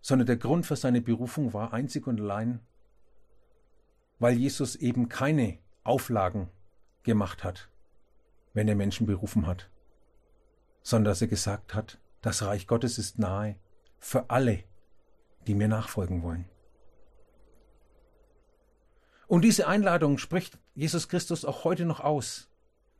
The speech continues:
an alle Menschen, die unsicher sind,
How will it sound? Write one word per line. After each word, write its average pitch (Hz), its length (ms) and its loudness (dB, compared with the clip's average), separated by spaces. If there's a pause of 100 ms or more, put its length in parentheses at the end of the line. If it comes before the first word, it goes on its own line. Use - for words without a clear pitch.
(560)
an 151 140 0
alle 180 180 4
Menschen, 170 380 2
die 143 320 2 (1500)
unsicher 220 420 4
sind, 117 400 0